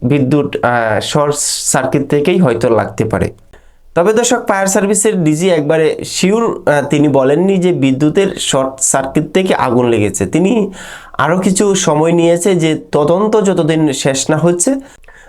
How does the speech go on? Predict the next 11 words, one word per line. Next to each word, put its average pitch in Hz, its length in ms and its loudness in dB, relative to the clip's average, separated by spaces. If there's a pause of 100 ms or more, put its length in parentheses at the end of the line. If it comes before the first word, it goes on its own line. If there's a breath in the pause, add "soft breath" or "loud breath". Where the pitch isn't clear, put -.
(100)
ততদিন 196 340 2
আপনাদেরকে 190 480 0
আমরা 160 400 2
মূল 160 300 0
বিষয়টা 143 640 0
বলতে 139 360 0
পারবো 151 200 2
না 170 100 2
কিভাবে 131 400 0
আগুন 117 360 0
লেগেছে। 101 540 -2